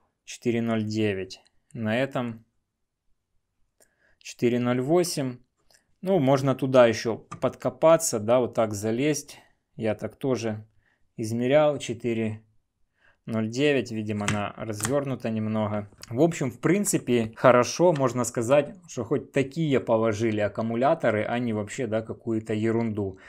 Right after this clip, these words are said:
Еще и не пожлобились, да, там, <laughs> не положили там на тысячу миллиампер-часов. Ну, а хотя бы неизвестно, да, правдива эта надпись или нет, ну, хотя бы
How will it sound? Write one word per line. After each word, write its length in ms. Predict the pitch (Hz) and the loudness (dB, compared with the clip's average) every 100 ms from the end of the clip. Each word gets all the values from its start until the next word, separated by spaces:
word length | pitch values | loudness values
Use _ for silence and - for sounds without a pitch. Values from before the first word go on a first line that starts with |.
| - - _ | -20 -20 _
Еще 360 | 110 113 - 139 | -4 -4 0 0
и 60 | |
не 120 | 131 | 0
пожлобились, 680 | 120 127 113 123 120 151 117 | 0 -2 0 -2 0 0 0
да, 160 | 101 117 | 0 -2
там, 280 | 113 98 101 110 | -2 -10 -10 -12
<laughs> 680 | 107 - - - _ _ - | -14 -18 -20 -20 _ _ -8
не 100 | 110 | -2
положили 540 | 117 117 117 131 123 | 2 2 2 2 0
там 240 | 113 104 | -2 -4
на 240 | 104 98 - _ _ _ _ _ | -4 -6 -14 _ _ _ _ _
тысячу 520 | - 123 117 110 107 92 _ _ _ - | -4 -2 -2 -6 -8 -12 _ _ _ -10
миллиампер-часов. 1160 | 127 120 120 110 110 117 107 113 104 120 107 104 | -2 2 2 2 0 -4 -4 -8 -6 -4 -4 -4
Ну, 220 | 151 147 | -4 -4
а 60 | |
хотя 320 | 113 113 135 131 | -4 0 2 2
бы 180 | 117 | 2
неизвестно, 680 | 107 110 107 110 104 - 101 | 2 -2 -2 -2 -4 -6 -6
да, 320 | 107 113 98 - | -4 -4 -4 -6
правдива 400 | 107 101 104 104 | -6 -4 -6 -6
эта 180 | 101 | -6
надпись 400 | 104 101 - 107 | -8 -8 -10 -12
или 160 | 113 107 | -8 -8
нет, 200 | 127 113 | -6 -8
ну, 100 | 110 | -8
хотя 280 | 107 107 113 | -10 -4 -4
бы 260 | 104 95 | -4 -8